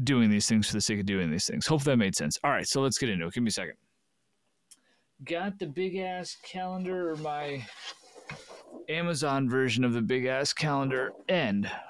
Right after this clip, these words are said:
all right, so here are, here are the major things. I need my,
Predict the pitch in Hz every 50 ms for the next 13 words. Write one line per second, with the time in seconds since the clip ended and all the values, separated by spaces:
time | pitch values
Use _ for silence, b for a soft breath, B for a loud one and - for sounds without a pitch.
0 | B - 147 135 110 87 - - - 143 127 113 - - 190 214 214 160 123 156
1 | 151 143 139 135 131 123 113 95 - _ B B B B B B B B B B
2 | B B B - - - 170 175 175 160 151 143 135 127 107 117 101 - 92 69
3 | 58 - - - - - _ _ _ _ _ _ _ _ _ _ _ _ _ _
4 | _ _ _ _ _ _ _ _ _ _ _ _ _ _ - - - - - -
5 | - - - - - - - - _ _ 127 123 113 104 95 82 76